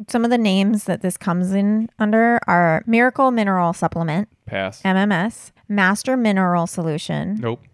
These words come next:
Speaker 1: another M M S, Chlorine Dioxide Solution Protocol.
Speaker 2: Gross.
Speaker 1: They, they assert that chlorine dioxide is safer than chlorine and thus can be ingested or absorbed safely.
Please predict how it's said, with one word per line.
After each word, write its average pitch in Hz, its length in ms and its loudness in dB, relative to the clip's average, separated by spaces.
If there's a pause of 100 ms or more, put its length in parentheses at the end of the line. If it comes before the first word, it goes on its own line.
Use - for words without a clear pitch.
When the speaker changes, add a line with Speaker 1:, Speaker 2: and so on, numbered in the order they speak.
Speaker 1:
another 190 240 -4
M 156 160 -4
M 151 140 -4
S, 143 400 -8
Chlorine 240 600 0
Dioxide 196 680 0
Solution 196 440 -4
Protocol. 156 640 -4 (220)
Speaker 2:
Gross. 107 340 -6
Speaker 1:
They, 226 400 4
they 214 260 2
assert 208 360 -2
that 196 160 -4
chlorine 202 240 -2
dioxide 190 520 -4
is 180 160 -6
safer 185 320 -6
than 254 160 -4
chlorine 170 440 -4
and 175 200 -4
thus 180 140 -6
can 175 140 -4
be 175 80 0
ingested 170 760 -4
or - 120 -4
absorbed 185 340 -8
safely. - 320 -18